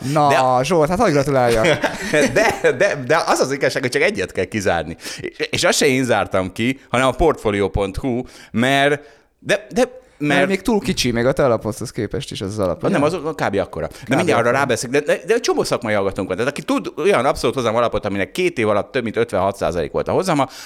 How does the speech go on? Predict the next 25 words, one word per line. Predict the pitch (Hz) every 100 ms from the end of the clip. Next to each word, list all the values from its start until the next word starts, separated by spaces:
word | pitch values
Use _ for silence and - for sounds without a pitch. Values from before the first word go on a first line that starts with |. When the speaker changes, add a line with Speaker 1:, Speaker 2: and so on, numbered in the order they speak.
| - -
Speaker 2:
az | - 120 117 - - -
parancs, | 113 85 80
írja | 80 101 85
meg. | 78 117 180 - -
És | - 135 147 - - _ _
szóval | - 151 156
van | 160 226
egy | 165 143
a | 135 - -
Erste | 165 170 -
Local | 123 127 110
Strategy | - 113 107 101 101
befektetési | 92 - 90 85 85 135
alapának | 143 117 98
hatvanhárom | 120 135 101 95 95 90
százalék | 78 95 82 80 82
volt | -
a | 78
hozama, | 147 180 135 110
Dudás | 123 110 85 -
Máté | 101 87 82
a |
kezelője, | - 139 127 98 76
gratulálok | 165 160 120 92 85 -
neki, | 147 170 165